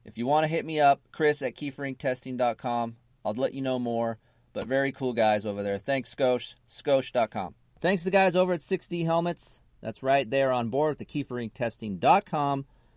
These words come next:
Keefer Tested Podcast. We thank them for joining us. You have a street bike, a dirt bike, or do you pedal? You have a mountain bike. Head over to six D helmets dot com. Check out the full line of helmets they offer.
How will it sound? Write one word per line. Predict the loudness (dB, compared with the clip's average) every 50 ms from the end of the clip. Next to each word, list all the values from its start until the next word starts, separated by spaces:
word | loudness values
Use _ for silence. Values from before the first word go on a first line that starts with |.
| _ _ _ _ _ _
Keefer | -8 -8 -8 -6 -8
Tested | -8 -2 -2 -2 -2 -2 -8 -10 -4
Podcast. | 0 0 0 0 0 0 0 2 2 0 -4 -8
We | -12 -12
thank | -8 -6 -6 -6 -6 -6
them | -8 -8 -8
for | -8 -10 -12
joining | -8 -4 -4 -2 -2 -2 -2 0
us. | -2 -2 -4 -6 -16 -20 _ _ _ _ _ _ _ _ _ _ _ _ _ _
You | -4 0 4
have | 4 4 4
a | 4
street | 0 -4 -6 -6 -2
bike, | 2 2 4 4 4 2 -2 -10 _ _ _ _ _ _ _
a | -12
dirt | -6 0 0 0 0 2
bike, | 2 2 4 4 2 0 -6 _ _ _ _ _ _ _ _ _ _ _ _ _ _ _ _ _
or | -2 0 0 0
do | 0 -2 -2
you | -4 -4 -2
pedal? | 2 2 2 2 2 0 -2 -2
You | 0 0
have | 0 0
a | 0 0
mountain | 0 0 -2 -2 0
bike. | 0 0 0 -2 -6 _ _ _ _ _ _ _ _ _
Head | _ 0 2
over | 2 2 0
to | -4
six | -6 -6 -8 -8 -8
D | -12 -10 -8
helmets | -6 -4 -4 -6 -6 -8 -8 -2
dot | 0 0 0 0
com. | -2 -4 -2 -2 -2 -2 -6 -12 _ _ _ _ _ _ _ _
Check | -2 2 2 2 4 4
out | 2 0 0
the | -2 -10
full | -12 -8 -2 2 4 4 4 4
line | 2 0 0 0 -2
of | -4 -4
helmets | -4 -4 -4 -4 -8 -6 -4
they | -2 0
offer. | 0 0 0 -2 -2 -4 -6 -6 -6